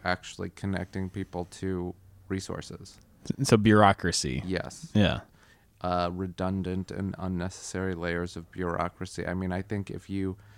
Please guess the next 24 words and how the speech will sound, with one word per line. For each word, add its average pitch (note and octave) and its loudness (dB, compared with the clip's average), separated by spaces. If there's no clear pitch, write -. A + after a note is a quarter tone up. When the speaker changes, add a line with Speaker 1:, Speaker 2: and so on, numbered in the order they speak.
Speaker 1:
got G#2 -4
rid G#2 2
of F#2+ -2
the F#2+ 0
entire F#2+ 0
homeless F#2 -2
service F2+ -4
infrastructure F2+ -4
and F2+ -2
just F#2+ -2
kept F#2+ 0
outreach G2+ -2
workers, A2 -2
case - -4
managers, G2 -2
and F2+ -4
on-site F#2+ -2
supportive F#2+ -4
services, A#2+ -4
um, E2+ -2
you G#2 -2
know, E2+ -4
uh, - -10
like, F2 -8